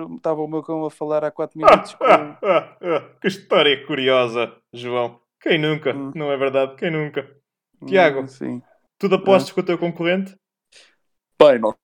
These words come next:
Speaker 1: estamos aqui fortíssimos. Ah, Afonso, Afonso, Afonso, Afonso, Afonso.
Speaker 2: Sim, sim, estou
Speaker 1: Está,
Speaker 2: aqui.
Speaker 1: está nervoso?
Speaker 2: Olha, ligeiramente, não, pronto, eu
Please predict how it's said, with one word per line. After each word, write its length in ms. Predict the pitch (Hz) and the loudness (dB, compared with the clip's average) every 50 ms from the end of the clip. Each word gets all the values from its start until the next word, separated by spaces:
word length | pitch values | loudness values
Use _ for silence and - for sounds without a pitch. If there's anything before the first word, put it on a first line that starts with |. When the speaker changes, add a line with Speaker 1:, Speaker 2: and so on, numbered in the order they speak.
| _ _ _ | _ _ _
Speaker 1:
estamos 320 | - - - 151 139 131 | -16 -12 -12 -12 -10 -10
aqui 200 | 131 123 - 147 | -12 -12 -12 -14
fortíssimos. 600 | 135 - - 131 - 147 131 - - 123 113 - - | -16 -14 -16 -10 -10 -10 -10 -10 -12 -14 -14 -12 -10
Ah, 300 | 127 127 123 117 110 - | -6 -4 -4 -4 -4 -6
Afonso, 400 | 127 - - 143 135 - - - | -10 -10 -12 -14 -14 -14 -16 -20
Afonso, 320 | 131 - - 139 131 - 135 | -20 -18 -18 -18 -18 -18 -16
Afonso, 320 | _ 151 143 131 - - | _ -12 -12 -12 -12 -18
Afonso, 340 | - _ - 139 131 - - | -20 _ -14 -14 -14 -14 -18
Afonso. 320 | - _ 123 123 123 - | -16 _ -8 -8 -8 -8
Speaker 2:
Sim, 160 | - - 127 127 | -10 -10 -10 -8
sim, 380 | 98 90 127 131 123 117 117 - | -6 -6 -6 -8 -8 -10 -12 -16
estou 220 | - - - 135 | -18 -12 -10 -10
Speaker 1:
Está, 200 | 131 127 139 135 | -4 -2 0 0
Speaker 2:
aqui. 100 | 135 131 | 0 0
Speaker 1:
está 140 | 127 - 139 139 | -2 -6 -10 -10
nervoso? 420 | 139 131 123 131 151 147 135 - _ - - - - - - - | -10 -10 -8 -8 -8 -8 -10 -14 _ -20 -20 -20 -20 -20 -2 0
Speaker 2:
Olha, 340 | 185 180 170 156 143 156 156 - - | 0 2 2 0 -2 -4 -4 -4 -6
ligeiramente, 560 | 190 180 185 - 180 175 165 131 123 123 123 107 | -6 -6 -4 -4 -4 -4 -4 -6 -8 -10 -12 -12
não, 320 | 110 113 113 117 117 117 | -12 -12 -10 -10 -12 -14
pronto, 340 | 113 - 117 107 101 - - | -14 -14 -14 -14 -14 -16 -14
eu 220 | 101 98 101 98 | -12 -12 -12 -12